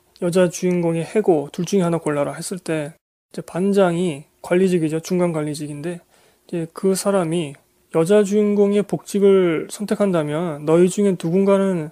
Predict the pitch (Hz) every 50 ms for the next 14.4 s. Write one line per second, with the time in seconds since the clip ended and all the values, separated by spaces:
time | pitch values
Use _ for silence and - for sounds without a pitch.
0 | - - 214 202 208 220 226 202 175 156 - - 147 147 139 143 - _ _ _
1 | _ - _ _ _ _ _ _ - 180 208 220 214 196 180 175 175 180 175 185
2 | 180 180 175 165 156 156 - - - _ _ _ _ _ - - 226 - _ -
3 | 156 143 135 135 165 190 165 147 160 180 208 180 143 170 147 151 151 139 139 143
4 | 143 - - - _ _ _ _ - - - _ _ _ - - 196 185 180 175
5 | 196 190 185 180 160 - _ _ _ _ _ _ _ _ _ _ - 190 175 202
6 | 202 180 - 190 190 185 180 170 160 156 156 165 185 240 277 285 - _ _ -
7 | - 170 165 - - 196 185 170 - 160 165 170 170 160 151 139 143 165 185 -
8 | - 185 202 196 190 175 - 170 147 147 165 156 156 160 180 185 180 175 - 151
9 | 143 160 - _ _ _ _ _ _ _ _ - 196 - - 185 185 196 196 196
10 | 185 - 196 180 175 180 170 170 170 208 - 220 202 170 156 143 143 147 - -
11 | 196 - 214 185 175 160 143 - 175 165 208 226 _ _ _ _ _ _ _ _
12 | _ _ - - - 196 - - 202 208 202 196 202 214 - 180 170 180 202 226
13 | 220 190 175 175 185 185 175 - - 170 170 170 165 160 170 175 160 143 143 139
14 | - - 147 143 139 156 143 -